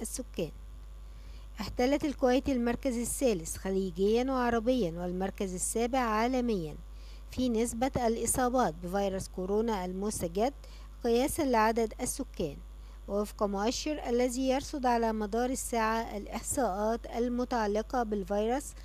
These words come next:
على مستوى العالم. ووفقا لمؤشر عدد الإصابات بالنسبة لكل مليون نسمة من السكان،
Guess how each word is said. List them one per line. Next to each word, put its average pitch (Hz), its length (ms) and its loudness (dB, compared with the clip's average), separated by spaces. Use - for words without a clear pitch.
على 247 280 2
مستوى 214 760 2
العالم. 208 420 0
ووفقا 254 540 2
لمؤشر 240 600 2
عدد 220 380 2
الإصابات 202 800 0
بالنسبة 214 480 0
لكل 214 400 0
مليون 190 460 0
نسمة 254 500 0
من 202 220 -2
السكان، 202 560 -4